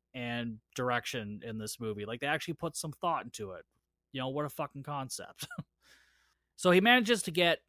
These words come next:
Emery to the ladder, and he starts shooting at the shark, and that deters it, and it starts heading in a different direction. They climb aboard the oil rig. Emery gets in the operator booth of a crane. John starts climbing on top of the crane,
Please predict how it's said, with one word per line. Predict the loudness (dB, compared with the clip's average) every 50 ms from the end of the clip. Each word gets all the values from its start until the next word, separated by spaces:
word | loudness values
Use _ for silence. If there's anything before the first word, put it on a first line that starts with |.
| _ -4
Emery | -2 -2 0 0 0 0
to | -2 -4
the | -4 -2
ladder, | 0 4 4 4 6 4 4 2
and | 2
he | 0
starts | 0 2 4 4 4 2 -2
shooting | 0 2 2 2 2 0
at | -2 -2
the | -4
shark, | -4 0 0 2 4 2 2 0 _ _ -6
and | -2 2 4
that | 6 6 4 4 2 -2
deters | -6 -4 -2 0 0 0 0 0
it, | 0 -2 -2 -2 -4
and | -4 -4 -4
it | -2
starts | 0 0 0 0 0
heading | 2 2 2 2 2 2
in | 2 0
a | 0
different | 0 -2 -2 -4 -6 -6
direction. | -4 -4 -4 -4 -4 -6 -10 -14 -14 -14 -18 _ _ _ -2
They | 0 2
climb | 6 6 8 8 8
aboard | 6 6 6 6 6 6 6 6
the | 4 4
oil | 6 6 6 4 4
rig. | 4 4 4 4 4 2 0 -4 _ _ _ _ _ _ -2
Emery | 2 2 4 4 4 4 4
gets | 4 2 2 2 0
in | 0
the | 2 2 4
operator | 4 4 2 2 0 0 2 0
booth | 0 0 0 0 0 -2
of | -4 -6
a | -6
crane. | -6 -4 -2 -2 0 0 0 0 -2 -4 -6 _ _ _ _ _ _ _ _ 2
John | 6 8 8 8 8 6 4
starts | 2 2 2 2 2 0
climbing | 0 2 4 4 4 2 2
on | 0 0 2
top | 4 6 6 6 6 4
of | 0
the | -8
crane, | -6 -4 -2 -2 0 0 0 0 -2 -4